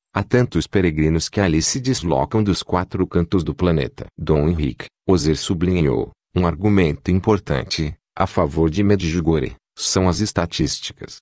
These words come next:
Vemos o número de peregrinos aumentar, e também vemos,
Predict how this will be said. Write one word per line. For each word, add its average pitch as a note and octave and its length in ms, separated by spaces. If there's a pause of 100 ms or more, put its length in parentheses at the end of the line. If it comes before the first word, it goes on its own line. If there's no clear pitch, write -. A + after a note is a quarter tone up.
(100)
Vemos F#2+ 420
o F2+ 100
número E2 300
de C#2 140
peregrinos D2+ 720
aumentar, E2 520 (200)
e A2 80
também F#2 320
vemos, B1 600